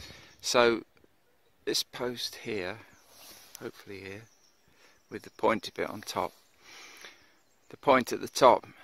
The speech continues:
that was, uh, the level of the land before they started draining, uh, yeah, when they drained it. So from the top there, that pointy bit, all the way down to here, is how much the peat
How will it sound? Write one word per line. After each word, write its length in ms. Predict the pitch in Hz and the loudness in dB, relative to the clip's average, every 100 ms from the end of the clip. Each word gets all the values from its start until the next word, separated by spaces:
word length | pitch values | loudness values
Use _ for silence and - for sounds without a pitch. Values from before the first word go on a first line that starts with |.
| - | 0
that 200 | 120 - | 2 4
was, 460 | 107 104 - - - - - _ _ _ - | 2 0 -2 -6 -8 -20 -20 _ _ _ -8
uh, 400 | 98 98 95 95 - | -4 -2 -2 -4 -6
the 80 | - | -6
level 340 | 104 120 117 110 | 0 0 2 -4
of 80 | |
the 100 | - | -2
land 380 | 107 107 95 95 | 0 2 0 -6
before 300 | 98 - 104 | -12 -8 -8
they 120 | 98 | -6
started 360 | 101 - 92 73 | -8 -4 -4 -6
draining, 420 | - 101 92 90 - | -6 -6 -6 -14 -14
uh, 200 | 95 92 95 - _ - _ _ - | -12 -12 -12 -20 _ -20 _ _ -20
yeah, 160 | 101 90 90 _ _ _ _ - - | -12 -12 -12 _ _ _ _ -20 -14
when 160 | 101 95 | -10 -8
they 80 | 92 | -6
drained 400 | - 104 95 90 | -2 0 0 -6
it. 160 | 82 - - - - - _ _ - | -10 -12 -20 -20 -20 -20 _ _ -10
So 200 | - 101 | -4 -4
from 240 | - 104 | -4 -12
the 60 | 95 | -6
top 260 | - 120 | 0 0
there, 160 | - 98 | 0 -4
that 180 | 95 - | -4 -4
pointy 300 | 107 104 - | -6 -6 -8
bit, 160 | - 82 | -8 -8
all 200 | 95 104 | -6 -6
the 80 | 104 | -6
way 100 | 98 | -4
down 240 | 104 98 | -6 -8
to 160 | 92 101 | -10 -8
here, 220 | 90 90 - _ _ _ _ _ _ _ _ - | -8 -8 -16 _ _ _ _ _ _ _ _ -14
is 140 | 98 | -8
how 160 | 104 98 | -4 -4
much 500 | 98 - - - - - _ _ - | -4 -6 -6 -8 -12 -20 _ _ -20
the 80 | - - | -18 -8
peat 520 | 147 123 - - - | -2 -2 -4 -12 -14